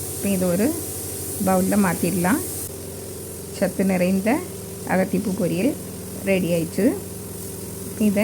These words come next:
நம்ம சின்ன குழந்தைகளுக்கு இந்த மாதிரி செய்து கொடுக்கலாம். நிறைய வெங்காயம், கொஞ்சம் தேங்காய் சேர்த்து,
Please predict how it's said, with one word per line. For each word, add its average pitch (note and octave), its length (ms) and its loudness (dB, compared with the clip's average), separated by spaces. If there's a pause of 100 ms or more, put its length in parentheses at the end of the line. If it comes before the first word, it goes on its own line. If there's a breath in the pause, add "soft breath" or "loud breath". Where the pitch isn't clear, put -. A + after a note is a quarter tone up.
நம்ம G#3 220 4 (840)
சின்ன C4 260 6
குழந்தைகளுக்கு G#3 500 6
இந்த G3+ 240 4
மாதிரி F#3+ 320 4
செய்து F3 220 4
கொடுக்கலாம். D3+ 380 -2
நிறைய F#3+ 260 4
வெங்காயம், F3+ 480 2
கொஞ்சம் F#3 280 2
தேங்காய் F3+ 380 2
சேர்த்து, F#3 240 2